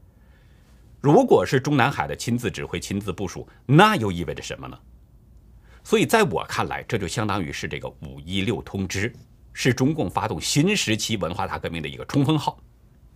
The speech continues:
很可能中国将要回到五十年前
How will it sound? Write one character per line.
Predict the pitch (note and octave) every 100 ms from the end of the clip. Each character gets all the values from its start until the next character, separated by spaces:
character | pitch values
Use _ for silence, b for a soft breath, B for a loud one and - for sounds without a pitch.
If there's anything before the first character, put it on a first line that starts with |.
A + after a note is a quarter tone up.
| -
很 | - F#3+
可 | A#3+ G2
能 | E2+ - _ _ _ _
中 | - C#3
国 | D3 G2+
将 | G#2
要 | F#2
回 | D2
到 | E2 E2
五 | B2+ F#2 F2+
十 | - - F3+
年 | F3+ D3+
前 | G#3 - F2+ F#2+